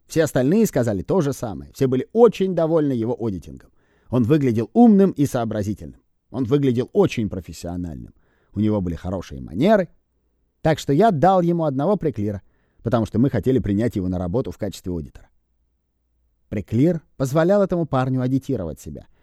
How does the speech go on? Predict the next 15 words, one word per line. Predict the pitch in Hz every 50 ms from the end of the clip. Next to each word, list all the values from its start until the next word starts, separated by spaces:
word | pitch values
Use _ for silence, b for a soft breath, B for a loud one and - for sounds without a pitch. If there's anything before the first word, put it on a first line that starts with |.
| _ _
В | _ -
течение | 139 127 - 151 156 156 143
пяти | - - 147 131 - - 226 233 220
дней. | 165 139 156 175 160 117 - _ _ _ _ _ _ _ _ _ _ _ _ _ _ _ _ _
Через | - - 139 127 104 -
пять | - - - 190 143
дней | 139 156 151 127
я | 107 117 135
увидел | 139 123 98 120 165 147 135 120
этого | 107 98 - 90 90
Преклира, | 85 - 85 - - 98 87 65 - _ _ _ _ -
и | 123 131
в | 107 104
нём | 139 175 170 135
ничего | 95 85 120 190 208 - - - - 190 196 156 120 117 113 85